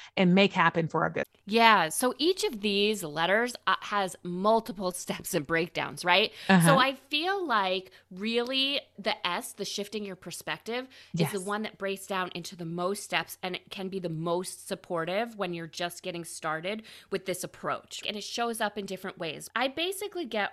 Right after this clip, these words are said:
Speaker 2: all of my clients to get really clear about winning the day. There's, like, the f-, whole miracle morning or
Speaker 1: Yes.
Speaker 2: five A M club. There's so much talk about morning routines, and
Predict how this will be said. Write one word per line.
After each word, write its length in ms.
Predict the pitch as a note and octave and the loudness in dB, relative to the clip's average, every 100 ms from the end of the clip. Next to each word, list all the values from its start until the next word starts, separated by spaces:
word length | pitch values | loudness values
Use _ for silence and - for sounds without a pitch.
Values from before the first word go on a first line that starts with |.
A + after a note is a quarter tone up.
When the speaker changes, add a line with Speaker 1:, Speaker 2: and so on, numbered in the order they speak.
| - | -2
Speaker 2:
all 240 | F#3+ G3 | -2 0
of 180 | F#3+ - | -2 -6
my 220 | F#3 F3+ | -6 -6
clients 640 | F3+ F3+ E3 E3 D#3+ D#3 - | -8 -8 -6 -6 -8 -12 -14
to 120 | E3 | -10
get 260 | E3 D3 - F#3 | -6 -6 -8 -8
really 240 | A3+ A#3+ | -8 -6
clear 800 | A3+ - G#3 F#3+ F#3 F#3 F3 E3+ | -10 -14 -12 -6 -4 -2 -2 -4
about 560 | F3 E3 E3 D#3+ D#3 - | -6 -4 -2 -2 -2 -8
winning 380 | F3+ A#3+ B3+ A#3+ | -8 -4 -2 -4
the 80 | G3+ | -6
day. 300 | E3 D3 D3 | -4 -4 -4
There's, 220 | G#3 G3 | -8 -8
like, 160 | G3 F#3+ | -10 -12
the 60 | |
f-, 160 | F3 - | -14 -16
whole 420 | G#3 G#3+ G3 F3+ | -6 -4 -2 -4
miracle 380 | G3 A3 G#3+ F3 | -2 -2 -2 -4
morning 560 | E3+ D4 D#4 C#4 C4 A#3+ | -2 4 6 6 4 2
or 200 | E3 D#3 | 4 6
Speaker 1:
Yes. 80 | D#3+ | 6
Speaker 2:
five 300 | G#3+ F3 E3+ | 6 4 2
A 180 | E3 A#3 | -2 6
M 220 | D#4 D4+ | 6 4
club. 360 | - C#4 C4 | 2 4 4
There's 160 | A#3 A#3 | 2 -4
so 140 | F#4 | 0
much 200 | F4 A#3+ | 0 0
talk 280 | - A#3+ F#3+ | 0 2 2
about 220 | F#3+ E3 | 0 -2
morning 500 | E3+ E3+ G3 G3 F#3+ | -2 0 2 2 0
routines, 600 | E3+ E3 - D#3+ C#3+ D3 | -4 -8 -8 -8 -8 -6
and 100 | G3 | -6